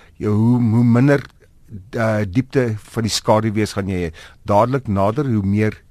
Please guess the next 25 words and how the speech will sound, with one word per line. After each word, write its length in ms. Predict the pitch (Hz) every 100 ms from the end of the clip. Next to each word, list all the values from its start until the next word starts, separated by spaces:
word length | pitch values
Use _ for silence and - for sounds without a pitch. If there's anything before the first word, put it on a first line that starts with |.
| -
uh, 360 | 95 95 95 95
skaduwee, 680 | - - 101 98 95 98 85
donkerder 440 | 101 95 101 90
skaduwee 520 | - - 92 87 87 87
gaan 220 | 85 87
jy 120 | 85
hê. 260 | 87 78 - - - 92 - - - - - -
Daar's 220 | 127 139
natuurlik 580 | 202 185 202 185 180 -
allerhande 560 | - 143 151 135 123 120
goed 260 | - 127
wat 160 | 120 -
jy 60 | 110
kan 220 | 113 101
gebruik 440 | - 90 101 87
wat 220 | 101 85
in 140 | - 101
die 100 | 92
huis. 260 | 87 82
Jy 80 | 110
kan 220 | - 117
'n 60 | 120
stuk 260 | - 139 -
folie 380 | - 180 175
vat 380 | 151 80 71 -